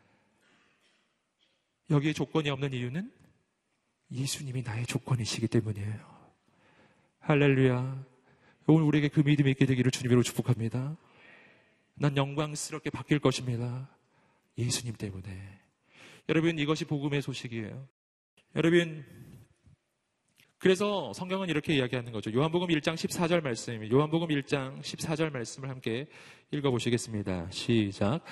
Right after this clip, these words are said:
"말씀이 육신이 되어 우리 가운데 거하심에 우리가 그의 영광을 보니 아버지의 독생자의 영광이요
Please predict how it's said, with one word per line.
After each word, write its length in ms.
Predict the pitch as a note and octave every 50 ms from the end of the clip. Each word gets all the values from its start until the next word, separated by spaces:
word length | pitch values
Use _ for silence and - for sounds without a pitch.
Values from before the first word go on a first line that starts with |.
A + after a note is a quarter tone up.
| - - - - -
"말씀이 460 | - A2+ C#3+ D#3 - - E3+ F3 F#3 E3+
육신이 360 | C#3+ - - - D#3+ D#3 D#3
되어 420 | D3 D3 C3 A#2+ A#2 A2+ A2+ C#3 - - - -
우리 220 | B2+ C#3+ D3 D3+
가운데 400 | C#3+ D#3 D3+ D3 D3+ D3 D#3+ E3+
거하심에 840 | E3 - - C#3+ C3 C3+ C3+ - - C#3+ B2 A2+ A#2 B2+ C#3 D#3 D3+ - _ _ _
우리가 360 | - C#3 D3+ D3+ D#3 E3 E3+
그의 340 | E3 - - D#3 D#3+ D#3+ D3
영광을 460 | C#3 B2+ C3+ C3+ D3 D3 D3 D3 C#3+
보니 340 | - C#3 B2 B2+ D#3 F#3 G#3 - - - - -
아버지의 720 | - A#2+ C#3+ D#3 D3 E3+ F#3 D#3+ D#3 E3 F3 F#3 G3 - -
독생자의 800 | - D#3+ D3 - - F#3 F3+ F3+ F3 D#3 E3 E3 E3 D#3+ D#3 C#3+
영광이요 720 | C3+ B2 B2 B2+ D3 C#3 C#3 C3+ B2+ B2+ C#3+ F#3 A#3